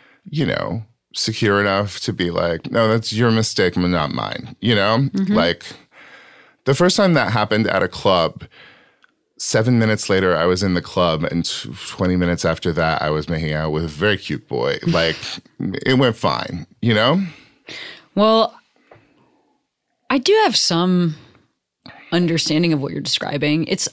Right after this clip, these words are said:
Speaker 2: it's a little different, um, but I think that, you know, my understanding of myself is that through, like, an, a little bit of an evolution,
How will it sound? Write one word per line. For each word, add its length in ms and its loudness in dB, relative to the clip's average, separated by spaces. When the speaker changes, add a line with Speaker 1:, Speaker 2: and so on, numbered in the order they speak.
Speaker 2:
it's 140 -2
a 40 0
little 160 4
different, 500 0
um, 640 2
but 260 2
I 120 0
think 440 0
that, 580 -2
you 80 4
know, 160 6
my 300 4
understanding 680 2
of 80 -2
myself 520 -2
is 180 -2
that 340 0
through, 400 2
like, 200 2
an, 120 2
a 60 2
little 240 4
bit 120 2
of 120 2
an 140 2
evolution, 880 -2